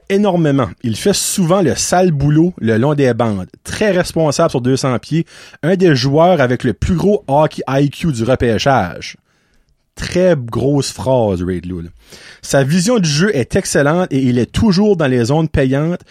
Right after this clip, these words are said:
et autour du filet. Pour moi, il peut être un bon fabricant de jeu en power play et un bon allié, un bon allié complémentaire sur une deuxième ligne dans la queue. C'est un genre de joueur qui te fait gagner.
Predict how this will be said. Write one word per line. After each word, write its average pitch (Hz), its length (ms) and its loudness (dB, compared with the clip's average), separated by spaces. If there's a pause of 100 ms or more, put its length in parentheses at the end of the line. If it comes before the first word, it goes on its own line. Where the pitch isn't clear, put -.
(300)
et 123 140 -2
autour 160 420 2
du 127 160 -6
filet. 107 360 -4 (420)
Pour 202 160 2
moi, 196 280 2
il 135 120 0
peut 139 160 0
être 160 280 0
un 110 120 0
bon 180 180 2
fabricant 170 500 -4
de 135 140 2
jeu 120 180 0 (120)
en 110 160 -4
power 139 300 2
play 160 260 -2
et 123 80 -4
un 110 180 -2
bon 160 320 0
allié, 147 320 -2
un 113 120 -2
bon 165 140 -2
allié 160 140 0
complémentaire 143 720 -2
sur 117 140 -4
une 104 120 -4
deuxième 135 380 0
ligne 139 240 0
dans 113 120 0
la 110 120 0
queue. - 220 -14 (540)
C'est - 180 -2
un 131 160 2
genre 190 320 0
de 160 160 2
joueur 151 480 2
qui - 80 -16
te 117 100 -2
fait 151 220 -2
gagner. 110 580 -2